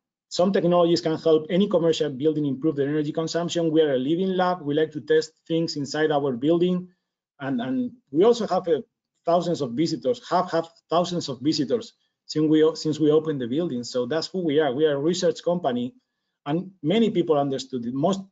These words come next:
everybody, almost everybody understood it. There is always some people more relu-, reluctant to the strategies when it comes to automatizing, automating things inside their offices. But in the end, it was a very productive meeting.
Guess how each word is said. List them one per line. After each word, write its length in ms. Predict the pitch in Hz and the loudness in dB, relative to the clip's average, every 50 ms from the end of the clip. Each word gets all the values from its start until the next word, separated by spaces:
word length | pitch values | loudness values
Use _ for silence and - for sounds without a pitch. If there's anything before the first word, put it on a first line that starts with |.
| _ _ - | _ _ 0
everybody, 480 | 180 208 220 202 165 160 139 135 123 131 | 0 2 4 4 4 4 2 2 0 0
almost 400 | - - 175 170 180 170 - 185 | 0 0 0 0 0 0 0 2
everybody 340 | 190 196 190 180 160 156 | 2 4 4 4 4 4
understood 420 | 147 139 135 131 123 - 143 131 127 | 4 2 0 -4 -4 -4 -6 -4 -2
it. 120 | 139 147 135 | -2 0 0
There 120 | 156 165 | 0 0
is 120 | 175 - | 0 0
always 340 | 180 190 190 185 190 185 185 | 0 0 0 0 0 0 0
some 200 | 185 175 156 147 | 0 -2 -2 -2
people 260 | 156 165 160 165 156 | -2 0 2 2 2
more 220 | 147 151 156 156 151 | 2 2 0 -2 0
relu-, 300 | 135 131 120 131 147 - - _ - | -2 -2 -2 -4 -4 -6 -8 _ -8
reluctant 500 | 123 120 135 117 - - 175 180 190 196 - - _ _ _ _ _ _ _ - | -4 -2 -2 -4 -2 0 0 0 0 -2 -8 -14 _ _ _ _ _ _ _ -4
to 80 | 156 | -2
the 120 | 143 147 139 | 0 0 -2
strategies 580 | 143 - 151 156 156 170 156 147 165 175 151 | 0 0 0 0 2 0 0 0 0 0 0
when 120 | 151 139 135 | 0 -2 -2
it 140 | 135 135 | -4 -2
comes 300 | - 156 151 156 147 - | -2 -2 -2 -2 -4 -4
to 100 | - 151 | -2 0
automatizing, 880 | 147 139 139 139 - 151 139 143 135 - 143 147 147 - 151 156 156 - | 0 2 0 0 -2 -4 -2 -2 -2 -2 -4 -4 -4 -4 -4 -6 -6 -6
automating 720 | - 156 156 156 160 156 151 151 156 151 - 160 160 151 156 | -6 -6 -4 -2 0 0 0 0 0 0 -2 -4 -6 -4 -4
things 300 | - 160 156 151 - - | -2 -2 -2 -2 -4 -6
inside 360 | 139 131 - - 143 143 143 | -6 -6 -4 -4 -2 -2 0
their 140 | 143 135 139 | 2 2 2
offices. 540 | 151 156 - 185 147 175 196 202 196 - - _ _ _ _ _ _ _ _ _ _ _ _ | 2 0 -2 -4 -4 -2 -4 -4 -4 -8 -14 _ _ _ _ _ _ _ _ _ _ _ _
But 140 | - 151 170 | 0 2 2
in 160 | 180 175 175 | 4 2 2
the 140 | 175 180 208 | 4 4 4
end, 120 | 226 240 247 | 4 4 4
it 80 | 233 | 4
was 160 | 202 196 - | 4 2 2
a 60 | 170 160 | 2 2
very 160 | 175 175 175 | 2 2 4
productive 500 | 175 160 147 147 147 143 - 147 131 - | 4 4 2 2 0 -4 -6 -8 -8 -6
meeting. 320 | 131 123 117 117 110 104 | -6 -6 -6 -8 -12 -18